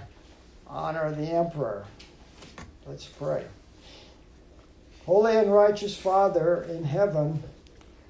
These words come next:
you are the supreme ruler over all, and your will for us is what we must strive for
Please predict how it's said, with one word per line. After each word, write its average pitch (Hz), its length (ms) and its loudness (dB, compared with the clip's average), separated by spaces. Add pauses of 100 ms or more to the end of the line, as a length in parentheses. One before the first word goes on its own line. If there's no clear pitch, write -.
(460)
you 208 320 0
are 185 160 4
the 175 120 2
supreme 208 600 0
ruler 190 520 8
over 180 320 6
all, 180 520 6 (1120)
and 175 260 2
your 185 140 4
will 233 300 10
for 175 420 8
us - 320 -4 (840)
is 147 140 -6
what 196 320 4
we 196 140 2
must 190 260 -4
strive 214 500 0
for 156 480 0